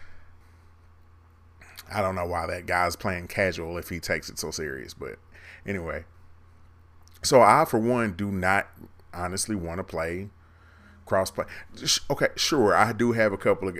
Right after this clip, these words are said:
friends who have Xbox Ones, and it'd be cool to run a game of Madden with them or play some Battlefield or whatever. But I just think the overall experience of having the Xbox players,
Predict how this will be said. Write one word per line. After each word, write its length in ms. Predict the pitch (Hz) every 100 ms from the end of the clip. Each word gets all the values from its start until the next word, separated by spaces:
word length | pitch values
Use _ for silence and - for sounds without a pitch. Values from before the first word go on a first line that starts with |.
| 73 -
friends 380 | - 101 95 95
who 100 | 92
have 200 | 95 85
Xbox 500 | 85 87 82 76 -
Ones, 320 | 85 85 95
and 100 | 98
it'd 140 | 92
be 100 | 82
cool 380 | 85 - 95 87
to 140 | 82 76
run 280 | 76 87
a 60 | 82
game 260 | 85 85 82
of 80 |
Madden 440 | 85 87 87 80 80
with 180 | 87 90
them 240 | 90 87
or 280 | 78 73 71 -
play 180 | 101 85
some 160 | 85
Battlefield 640 | 78 82 85 76 76 90 82
or 140 | 87
whatever. 500 | 73 82 78 - 98 - - - - - - -
But 500 | 80 80 92 85 76 - - - - - - - - - - - - -
I 140 | 104 110
just 240 | 107 -
think 220 | 104 92
the 100 | -
overall 460 | 95 92 95 85 80
experience 500 | - 101 95 78 -
of 100 | 78
having 320 | 82 76 73
the 60 | 76
Xbox 520 | 76 - 73 69 -
players, 560 | 80 73 67 73 -